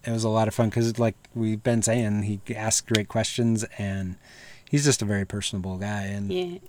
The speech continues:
Speaker 1: it was fun. And he's a fantastic person that just has a, that personality that just makes you feel calm and relaxed, and you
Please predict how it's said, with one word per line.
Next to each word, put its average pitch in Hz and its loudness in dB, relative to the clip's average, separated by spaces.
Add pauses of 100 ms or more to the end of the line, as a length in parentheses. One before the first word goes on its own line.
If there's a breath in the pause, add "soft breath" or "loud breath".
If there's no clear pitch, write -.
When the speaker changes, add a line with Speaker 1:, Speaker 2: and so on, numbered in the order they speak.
Speaker 1:
it 117 -6
was 107 -6
fun. 104 -10 (280)
And 92 -8
he's 101 -4
a 92 -6
fantastic 98 -6
person 101 -2
that 101 -2
just 101 -6
has 113 0
a, 101 -2 (1120 soft breath)
that 113 -6
personality 120 2
that 120 2
just 123 -2
makes 135 -4
you 147 -2
feel 147 -2
calm 98 -6
and 101 -4
relaxed, 98 -6
and 95 -6
you 95 -6